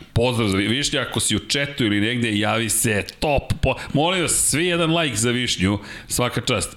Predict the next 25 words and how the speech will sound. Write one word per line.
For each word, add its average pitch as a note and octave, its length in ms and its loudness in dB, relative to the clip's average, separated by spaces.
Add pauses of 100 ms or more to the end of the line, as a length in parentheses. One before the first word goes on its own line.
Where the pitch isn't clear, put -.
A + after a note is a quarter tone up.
Pazi B2 300 0
izbor. F#2 260 0 (560)
Ko D3 200 2
je B2+ 420 0 (100)
Gold A#2 440 0
Rider? G2+ 360 2 (300)
Joan A#2 340 2
Zarco, A#2+ 600 0
Fabio A#2 420 0
Quartararo A2+ 840 2
i A2 120 0
Ducati. G2 760 0 (380)
Silver D3 460 2
Riders, G2 480 2
Aleš A#2+ 360 0
Espargaro, G#2+ 520 2
Franco G#2 420 0
Morbidelli. F2 480 2 (380)
Fabio C3 540 0
je G#2 60 4
doneo A2 440 2
sedamdeset G2 800 2
poena F2+ 340 4
za D#2 140 2
sada, G#2+ 380 2